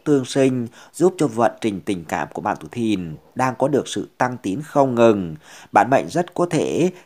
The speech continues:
sẽ gặp được một nửa yêu thương mà mình đã tìm kiếm bấy lâu trong ngày hôm nay nữa. Với bạn tuổi Thìn,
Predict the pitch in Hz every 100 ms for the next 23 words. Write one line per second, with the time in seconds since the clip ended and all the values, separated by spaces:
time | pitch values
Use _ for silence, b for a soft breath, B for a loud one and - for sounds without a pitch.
0 | B - 113 123 98 101 92 104 95 -
1 | 107 - - 139 131 - 135 131 123 117
2 | - 117 98 95 82 64 - 107 78 82
3 | 127 117 110 131 131 123 117 - 131 113
4 | 85 120 117 120 113 117 104 73 92 170
5 | 180 - _ _ b b b _ _ _
6 | _ _ _ 110 120 123 165 135 104 90
7 | 135 123 113 95 78